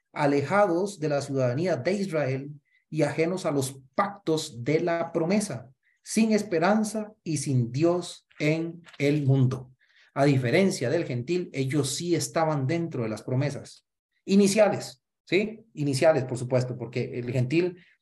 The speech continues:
este, iba a entrar. De quienes, también dice otra cosa, en, eh, vamos a irnos a Romanos nueve cuatro otra vez, no solamente las promesas, dice,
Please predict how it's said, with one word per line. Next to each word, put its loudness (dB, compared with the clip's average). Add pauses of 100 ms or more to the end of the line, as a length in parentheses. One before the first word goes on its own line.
(280)
este, 0 (400)
iba 2
a 2
entrar. 2 (960)
De 2
quienes, 0 (140)
también 0
dice 0
otra -4
cosa, -2 (1080)
en, 2
eh, 0
vamos -2
a 0
irnos 0
a 2
Romanos -2
nueve -2
cuatro 0
otra -4
vez, -6 (260)
no -8
solamente 0
las -4
promesas, -2
dice, -4